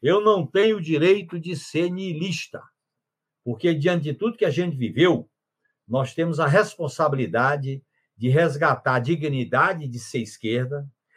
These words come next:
a nitidez das propostas anticapitalista e socialista e a coerência para ter uma relação com o povo, amor, de afeto,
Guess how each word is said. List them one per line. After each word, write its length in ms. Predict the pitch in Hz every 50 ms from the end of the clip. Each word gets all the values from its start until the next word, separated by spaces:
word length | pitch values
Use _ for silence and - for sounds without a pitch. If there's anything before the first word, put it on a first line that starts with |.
| - -
a 160 | - 120 151
nitidez 920 | 165 190 208 208 - 190 180 135 113 160 180 214 240 254 262 240 196 156 156
das 280 | 147 175 160 139 -
propostas 800 | - - 160 127 113 - - 139 156 156 135 - - 127 107 -
anticapitalista 880 | 170 175 170 - - 160 143 - _ 127 120 123 131 135 127 - - 113
e 20 |
socialista 840 | - - 123 113 - - 90 82 95 135 190 175 - - 214 208 - _ _ _ _ _ _ _ _ _
e 120 | - 143 180
a 120 | 190 180
coerência 840 | - 214 220 208 196 190 214 220 202 - - - - 110 82 65 - _ _ _ _ _ _ _ _
para 340 | - 139 147 165 180 175 165 -
ter 480 | - - 160 160 170 190 196 190 - _ _ _ _ _ _ _ _ _ _ _ _ _ _ _
uma 220 | 127 139 165 170
relação 580 | 139 147 170 175 170 147 127 - - 160 165 156
com 160 | 151 160 147
o 80 | 123 110
povo, 560 | - 131 151 165 175 - 143 160 185 170 - _ _ _ _ _ _ _ _ _
amor, 580 | - 131 143 165 180 190 185 180 160 - - -
de 160 | 110 110 120
afeto, 640 | 160 127 - - - 160 160 165 170 165 165 - _